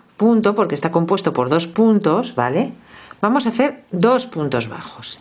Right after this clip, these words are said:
Y en cuanto esto empieza a crecer, es el principio lo que más cuesta.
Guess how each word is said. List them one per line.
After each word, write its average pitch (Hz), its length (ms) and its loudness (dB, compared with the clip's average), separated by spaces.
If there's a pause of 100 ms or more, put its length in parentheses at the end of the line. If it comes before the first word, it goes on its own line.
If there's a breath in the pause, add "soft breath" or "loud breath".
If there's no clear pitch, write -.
(120)
Y 175 100 -2
en 170 60 4
cuanto 156 220 -2
esto 175 160 -2
empieza 254 300 2
a 196 60 -4
crecer, 247 440 0 (800 loud breath)
es 175 80 -4
el 240 140 2
principio 226 420 0
lo 208 80 0
que 165 120 -4
más 151 200 -2
cuesta. - 480 -12